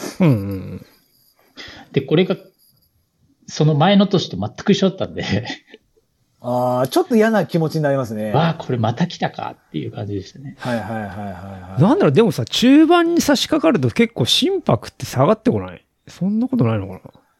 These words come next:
Speaker 2: どうなんですかね。
Speaker 1: じ-、自分が最初飛ばしすぎなのかっていうのはあんのかもしれないけど、基本は心拍は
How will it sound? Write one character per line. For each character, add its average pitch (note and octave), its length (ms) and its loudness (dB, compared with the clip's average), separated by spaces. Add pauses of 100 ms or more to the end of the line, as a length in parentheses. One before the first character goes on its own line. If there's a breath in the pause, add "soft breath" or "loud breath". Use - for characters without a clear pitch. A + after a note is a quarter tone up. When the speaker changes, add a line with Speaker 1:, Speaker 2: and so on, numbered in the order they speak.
(1200 loud breath)
Speaker 2:
ど A#2 260 2
う - 20 4
な G2+ 200 0
ん - 60 -12
で F#2 120 -8
す - 80 -10
か - 120 -12
ね。 F#2 320 -8
Speaker 1:
じ-、 C3+ 80 4
自 C3 120 4
分 C4 200 6
が C4 100 2
最 A#3+ 160 2
初 A#3 100 2
飛 G#3 160 4
ば G#3 120 4
し - 60 -6
す - 120 -6
ぎ G#3 80 2
な G3+ 100 2
の G3+ 80 2
か C3 60 2
っ B2 100 -8 (960)
て C#3 80 -2
い - 20 -2
う A2 40 -4
の G#2+ 100 -4
は A2+ 60 -4
あ - 20 -2
ん A#2+ 80 -2
の A2 80 -2
か A2 60 -6
も G#2 40 -4
し - 100 -10
れ G#2+ 100 -4
な G2+ 40 -4
い G2 40 -4
け - 20 -6
ど、 - 40 -10
基 - 140 0
本 G#3+ 480 4
は G3+ 140 2
心 G#3+ 340 2
拍 A#2+ 340 -2
は A2 200 2